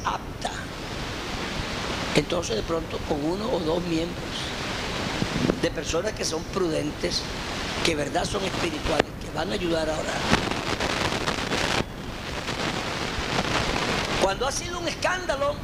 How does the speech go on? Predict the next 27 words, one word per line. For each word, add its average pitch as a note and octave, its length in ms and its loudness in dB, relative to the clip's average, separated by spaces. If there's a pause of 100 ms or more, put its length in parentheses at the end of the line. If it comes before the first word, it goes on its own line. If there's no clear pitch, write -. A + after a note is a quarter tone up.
(720)
he F3+ 140 4
reunido A3+ 440 2
a, - 80 0
a F#3 120 2
los F3 180 0
bautizados. - 540 0 (1080)
Sí, - 220 2
es - 120 2
un A#3+ 100 2
escándalo, F3+ 640 -2
un A3+ 180 2
escándalo. F3 720 0 (440)
Porque F#3+ 200 4
es G#3+ 60 -2
que C4+ 140 2
si B3+ 100 2 (380)
el G3 120 2
escándalo B3 400 0
a C4 40 4
veces C4 160 2
lo A#3 80 2
forma B3 240 0
el A#3+ 80 -2
pastor. G#3 420 0 (4000)
No A#3+ 140 4
haga F#3+ 240 0
eso, B3 280 -2